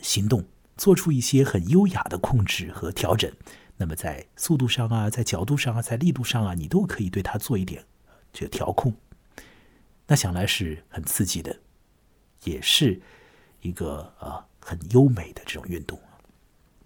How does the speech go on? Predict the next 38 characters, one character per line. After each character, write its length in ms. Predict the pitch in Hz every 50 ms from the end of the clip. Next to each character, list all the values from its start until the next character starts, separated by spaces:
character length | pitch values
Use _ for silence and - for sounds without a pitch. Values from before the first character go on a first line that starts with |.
| _ _ _ _ _ - - - -
很 100 | - 180
快 180 | - - 135 104
乐 140 | 92 101
的 80 | 78 -
一 60 | -
个 100 | - -
运 160 | - - -
动。 180 | - - - - _ _ _ _ _ _ - - - - _ _ _ _ _ _ _ _ _ - _ _ - _ - _ _ _ _ _ _ _
那 500 | - 139 135 120 110 104 92 87 - - - - _ _ _ _ _ _ _ _ _ _ _ _ _ _ _ _ - _ _ _ _
滑 160 | - - 117
雪 160 | 127 - 101 90
到 160 | - 127 113
底 100 | 90 90
是 200 | - - - 92
什 160 | - - 92
么 80 | 95 113
样 180 | 113 104 92
子？ 220 | 87 - - - - _ _ _ _ _ _ _ _ _
等 120 | - 101 87
一 60 | 104
下 180 | 107 - 147
呢， 140 | 123 98 90
在 300 | 85 - - 95 - 80
海 180 | 82 - - 90
明 160 | 87 95 101
威 140 | 117 131 131
的 100 | 110 87
这 100 | - -
个 60 | 90
故 220 | - - - 156
事 160 | 143 - - 87
里 100 | 76 69
面 240 | 73 104 110 92
的 140 | 78 78 73
前 240 | - - - - 113
半 120 | 143 156
部 140 | 135 98 92
分， 260 | 90 - - 80 -